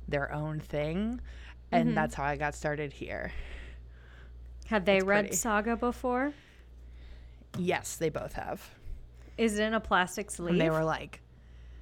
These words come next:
Speaker 1: "No, it's not a plastic sleeve. It's just
Speaker 2: Oh,
Speaker 1: shiny."
Speaker 2: it looks like, oh, very shiny. I got my dad a
Speaker 1: Shiny.
Speaker 2: comic book when, uh, when I was in Madrid. <laughs> That was, like, his souvenir. It was, like, a one
Speaker 1: <laughs>
Speaker 2: peso comic book.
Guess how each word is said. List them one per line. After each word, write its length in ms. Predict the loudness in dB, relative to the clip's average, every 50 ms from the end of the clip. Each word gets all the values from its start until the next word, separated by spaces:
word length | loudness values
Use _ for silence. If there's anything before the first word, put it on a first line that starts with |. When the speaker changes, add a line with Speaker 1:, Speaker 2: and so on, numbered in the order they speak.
| -16 -16 -16 -16 -16 -10 -6 -6 -4 -6 -6 -10 -14 -8 -2
Speaker 1:
"No, 180 | 0 0 0 0
it's 160 | -2 -4 -6
not 120 | -6 -6 -6
a 60 | -6
plastic 360 | -4 -4 -4 -4 -6 -6 -6
sleeve. 220 | -6 -6 -6 -8 -8
It's 120 | -6 -6
just 140 | -2 0 2
Speaker 2:
Oh, 100 | 4 4
Speaker 1:
shiny." 120 | 4 2
Speaker 2:
it 40 | 2
looks 260 | 0 -2 -2 -4 -4
like, 200 | -4 -4 -4 -6 -8 -12 -16 -18 -18 -16 -8 0
oh, 260 | 4 6 8 8 6 6
very 200 | 4 2 2 0
shiny. 500 | 0 -2 -4 -6 -6 -8 -10 -10 -12 -12 -14 -16 -16 -16 -16 -14 -14 -14 -14 -12 -4 0
I 120 | 2 4 4
got 140 | 4 4 4
my 140 | 2 2
dad 240 | 4 6 6 6 6
a 20 | 4
Speaker 1:
Shiny. 80 | 2 0
Speaker 2:
comic 400 | 0 0 0 -2 -4 -6 -4 -2
book 320 | -2 0 -2 -2 -6 -10 -12 -8
when, 280 | -6 -4 -4 -4 -4 -6 -6 -6 -6
uh, 360 | -4 -4 -4 -4 -4 -6 -6
when 120 | -6 -6 -6
I 60 | -6 -6
was 140 | -6 -6 -6
in 140 | -6 -6
Madrid. 280 | -6 -6 -4 -2 -2 0 -2 -2 -2 0
<laughs> 240 | -2 0 -2 -2 -4
That 160 | -4 -4 -4
was, 140 | -4 -6 -6
like, 160 | -6 -6 -4
his 200 | -4 -4 -4 -4
souvenir. 500 | -4 -4 -4 -4 -4 -4 -4 -4 -4 -4 -4
It 40 | -4
was, 120 | -4 -4
like, 120 | -4 -2
a 160 | 0 0 -2 -2
one 400 | -4 -4 -4 -2 -2 -2 0 0
Speaker 1:
<laughs> 120 | 0 0
Speaker 2:
peso 400 | 2 -2 -4 -4 -6 -6 -10 -8
comic 380 | -6 -6 -6 -4 -4 -6 -6 -6
book. 260 | -6 -6 -6 -6 -6